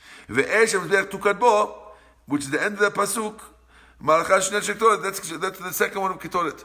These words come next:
So the same Pasuk has both of them in it.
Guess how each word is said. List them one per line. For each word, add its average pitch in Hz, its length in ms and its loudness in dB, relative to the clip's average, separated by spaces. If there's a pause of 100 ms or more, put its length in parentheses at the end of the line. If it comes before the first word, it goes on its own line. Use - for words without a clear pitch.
(120)
So 160 140 -2
the 147 120 -10
same 214 320 0
Pasuk 180 480 -4 (240)
has 170 440 0 (840)
both 165 300 -6
of 151 180 -6
them 113 80 -12
in 104 100 -10
it. - 200 -18